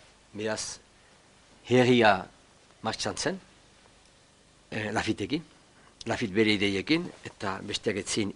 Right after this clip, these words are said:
ideia horietakoak, anitzak zeurik, eta egun batez, atxeman zuten, eh, urrunzko joan zela Lafit. Eta bildu zein, eh, hain kontrakoak,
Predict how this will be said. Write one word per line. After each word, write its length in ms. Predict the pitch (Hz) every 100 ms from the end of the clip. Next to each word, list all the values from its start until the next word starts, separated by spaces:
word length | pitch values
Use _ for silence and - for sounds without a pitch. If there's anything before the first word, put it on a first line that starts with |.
| -
ideia 340 | 110 107 101 107
horietakoak, 640 | 107 104 101 165 180 - 107
anitzak 320 | 117 107 -
zeurik, 460 | 117 127 208 214 - - _ - - - - _ _ _ -
eta 480 | 131 - 135 120 110
egun 180 | 107 107
batez, 540 | 98 143 135 - - - 110
atxeman 280 | - 107 95
zuten, 440 | 98 139 117 95
eh, 260 | 90 - - - - - - - -
urrunzko 320 | 123 120 120
joan 200 | 104 104
zela 200 | 123 98
Lafit. 440 | 104 - - - - _ _ _ _ _ - - - - - -
Eta 140 | 104 92
bildu 280 | 107 107
zein, 380 | 110 107 110 175 - _ _ - - _ _ _ _ _ 101
eh, 300 | 101 - 80 - - _ _ _ _ _ - 110
hain 100 | 98
kontrakoak, 640 | 107 98 101 117 123